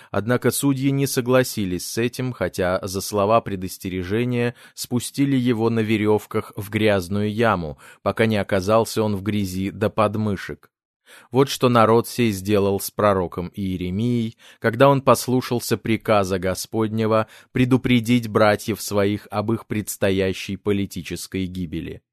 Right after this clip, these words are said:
Я же сегодня желаю спросить вас,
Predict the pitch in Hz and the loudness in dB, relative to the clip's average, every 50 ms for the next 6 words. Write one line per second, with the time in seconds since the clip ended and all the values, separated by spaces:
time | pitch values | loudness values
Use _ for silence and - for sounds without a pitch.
0 | _ _ _ _ _ _ _ _ _ - - - - - - _ _ 123 127 147 | _ _ _ _ _ _ _ _ _ -20 -20 -20 -20 -20 -20 _ _ 4 6 8
1 | 151 135 156 139 - - 139 139 139 131 131 127 113 110 113 110 110 107 107 104 | 8 8 4 0 0 2 4 4 4 4 4 0 0 2 2 4 4 6 4 4
2 | 101 - - - 104 104 101 - - - 110 92 - 85 82 78 67 - - - | 2 0 -2 -2 0 0 0 0 -2 -4 -6 -6 -6 -6 -6 -6 -6 -6 -10 -14
3 | - | -16